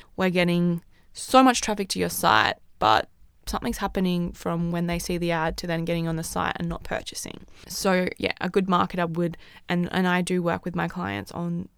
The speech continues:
this, and we'll kind of go through and, and this is why analyzing the data is really important, because the data tells a story, and we can from that see, yeah, where people are dropping off or what's happening, and, and try and identify things that we can improve and fix to then get a better result.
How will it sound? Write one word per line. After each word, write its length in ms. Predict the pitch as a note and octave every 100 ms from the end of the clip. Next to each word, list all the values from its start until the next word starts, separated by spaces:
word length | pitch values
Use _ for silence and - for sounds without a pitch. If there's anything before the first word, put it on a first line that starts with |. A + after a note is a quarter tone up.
| _ -
this, 420 | - A3+ B3+ A3+
and 140 | F#3+
we'll 120 | F3+
kind 220 | F3 F3+ F3
of 160 | F3 - - -
go 160 | - F#3
through 360 | F3+ F#3 F3+ E3+
and, 300 | E3+ E3+ -
and 280 | - F#3 F3+ F3
this 180 | F#3+
is 100 | F#3+
why 120 | G3 F#3+
analyzing 440 | F3+ F3 F3+ F3
the 80 | E3+
data 340 | E3+ E3+ E3+ F#3
is 120 | F3
really 200 | E3+ E3+
important, 480 | E3+ C4 - G3+ - - - - -
because 600 | G3 F#3+ F#3 F3 - - _ _ _ _ -
the 180 | E3+ F#3
data 240 | F#3 G3
tells 220 | F#3+ G3
a 60 | F#3
story, 460 | - - F#2 C#2 - _ _ -
and 580 | F3+ F3+ F3+ F3 F3 F3 - - - -
we 120 | F#3+
can 220 | F#3+ F#3
from 220 | - F3+
that 280 | F#3 F3 -
see, 480 | - F#3+ F3+ F3 F3 - _ _ _ -
yeah, 180 | - E3+
where 220 | - F3+ F3+
people 220 | F#3+ F#3
are 40 |
dropping 320 | F3+ F3 F3
off 220 | D#3+ D3+ F3
or 80 |
what's 340 | E3+ F3 - -
happening, 560 | - - F3 E3 E3+
and, 240 | F3 E3+ -
and 400 | F3 F3 - -
try 160 | - F#3+
and 100 | F3
identify 520 | F3+ F#3 G3 F#3 F3+
things 380 | F3 F3 E3+ F3
that 100 | F3+
we 100 | F3
can 160 | F3 E3+
improve 400 | F3 F#3 F3+ E3+
and 140 | E3+
fix 420 | - C4+ G#3+ -
to 200 | - G3
then 300 | F3+ E3+ E3
get 180 | E3+ E3+
a 40 |
better 200 | E3+ E3+
result. 520 | F3 F#3 G3+ - -